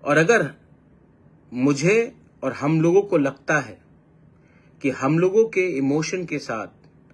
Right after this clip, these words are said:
हम लोगों के विश्वास के साथ कोई खेल रहा है, तो हम लोग राइट टाइम में राइट डिसीजन भी लेने के लिए तैयार हैं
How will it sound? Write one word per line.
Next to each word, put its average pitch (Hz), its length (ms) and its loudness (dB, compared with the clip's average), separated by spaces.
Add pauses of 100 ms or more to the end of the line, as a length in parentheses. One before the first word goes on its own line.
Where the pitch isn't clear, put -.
(360)
हम 143 180 4
लोगों 190 240 4
के 202 180 0
विश्वास 165 540 0
के 151 140 -8
साथ 104 300 -10 (1600)
कोई 165 180 4
खेल 202 340 2
रहा 135 240 -2
है, - 180 -14 (1200)
तो 214 300 0 (1300)
हम 147 160 0
लोग 165 260 0 (960)
राइट 160 320 0
टाइम 147 180 2
में 151 140 0
राइट 127 240 -4
डिसीजन 120 420 -12
भी 151 120 -4
लेने 113 280 -6
के - 140 -12
लिए 131 220 -8
तैयार 110 540 -8
हैं 156 500 -4